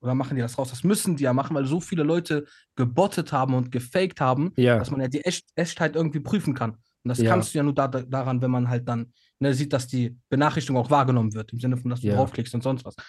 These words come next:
Speaker 1: Sonst hat ja dieses System gar keine Prüfungsmöglichkeit, weißt du?
Speaker 2: Das heißt, du hast eine Million, äh, Follower, du bist auch monetarisiert natürlich, das heißt,
Speaker 1: Ja,
Speaker 2: du
Speaker 1: ja,
Speaker 2: verdienst theoretisch
Speaker 1: Alhamdulillah,
Speaker 2: auch
Speaker 1: ja.
Speaker 2: Geld.
Speaker 1: Ja, ja.
Speaker 2: Was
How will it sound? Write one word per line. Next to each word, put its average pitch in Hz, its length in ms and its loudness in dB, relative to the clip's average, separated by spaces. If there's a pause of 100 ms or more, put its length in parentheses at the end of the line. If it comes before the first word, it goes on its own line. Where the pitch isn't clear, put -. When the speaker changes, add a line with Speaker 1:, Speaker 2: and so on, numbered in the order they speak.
(120)
Speaker 1:
Sonst 123 120 -4
hat 131 140 -2
ja 131 60 2
dieses 120 260 -4
System 127 320 -2
gar 131 140 2
keine 123 360 2 (340)
Prüfungsmöglichkeit, 120 920 -2
weißt 127 220 -4
du? 127 40 2
Speaker 2:
Das 101 80 2
heißt, 139 220 2
du 127 80 4
hast 127 160 2
eine 165 260 4
Million, 147 560 4
äh, 120 280 0
Follower, 190 540 4
du 139 140 2
bist 156 220 2
auch 131 160 4
monetarisiert 127 760 2
natürlich, 170 360 2
das 131 120 0
heißt, 135 140 2
Speaker 1:
Ja, 156 160 6
Speaker 2:
du 170 60 6
Speaker 1:
ja, 156 80 4
Speaker 2:
verdienst 147 240 0
theoretisch 131 360 4
Speaker 1:
Alhamdulillah, 120 280 2
Speaker 2:
auch - 40 6
Speaker 1:
ja. - 60 6
Speaker 2:
Geld. 254 180 0 (260)
Speaker 1:
Ja, 123 300 0
ja. 123 260 -8 (600)
Speaker 2:
Was 170 600 -2